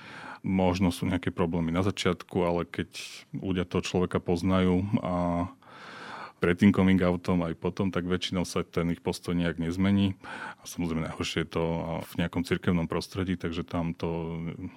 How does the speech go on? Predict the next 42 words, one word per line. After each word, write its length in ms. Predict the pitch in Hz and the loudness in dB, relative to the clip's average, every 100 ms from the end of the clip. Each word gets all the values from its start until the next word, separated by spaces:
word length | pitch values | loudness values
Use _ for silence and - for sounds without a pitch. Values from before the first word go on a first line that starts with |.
| - - | -16 -10
často 300 | 85 - 85 | -8 -4 -2
vôbec 240 | 80 90 | -2 2
neprichádza 480 | 92 - - 95 92 | 2 0 -2 0 2
do 160 | 92 92 | 2 2
úvahy, 260 | 92 98 | 4 4
ale 220 | 90 87 87 | 2 0 -2
keď 160 | - | -2
sme 180 | 82 90 82 | 0 0 -2
v 80 | - - 87 | -6 -4 0
normálnych 420 | 92 90 87 87 | 4 4 4 0
spoločenských 640 | - 87 - 90 - 85 - - - _ - - - - | -2 -2 0 -4 -2 -6 -6 -14 -20 _ -20 -18 -18 -10
kruhoch 640 | - 92 87 90 - - - | 0 2 4 2 0 -6 -6
a 480 | 90 85 85 87 - - - - - - - - - | -4 -2 -2 -4 -8 -20 -20 -16 -14 -14 -16 -18 -2
podobne, 320 | 92 92 92 | 2 4 4
takže 320 | 90 90 90 87 | 4 2 -2 2
tam 240 | 92 92 | 4 4
už 80 | - | 0
to 160 | 92 | -4
podľa 240 | 95 90 87 | -2 2 2
mňa 140 | 82 | 2
je 120 | 85 87 | 2 2
riešiteľné, 720 | 92 90 - - 90 90 92 | 2 0 -4 -2 2 4 4
ale 160 | - 92 | 4 4
samozrejme 320 | 101 90 92 | 4 4 2
stále 400 | - 98 92 87 | 2 2 4 4
hovoríme, 640 | 87 87 90 90 90 87 - - - - | 2 2 4 4 4 2 -6 -14 -14 -6
že 400 | 92 85 85 87 | -4 -2 0 2
je 80 | 85 | 2
to 80 | 85 87 | 2 2
na 80 | 85 | 2
tom 160 | 90 | 2
individuálnom 480 | 90 90 87 82 82 | 4 4 4 2 2
človeku. 400 | 101 98 95 95 | 4 4 4 2
My 240 | 92 92 | 6 6
máme 320 | 92 90 90 87 | 6 6 4 2
vlastne 320 | 85 - 87 | -2 -2 2
poradenské 480 | 95 90 85 - - | 4 4 2 -2 -2
centrum 480 | 95 101 104 98 | 0 2 4 4
Imporadňa, 640 | 98 95 98 95 95 98 98 | 4 2 0 0 2 2 0
v 60 | - | -2
ktorom 240 | 92 90 | 0 2
riešime 640 | 90 87 - 98 95 95 | 0 0 -2 0 0 -2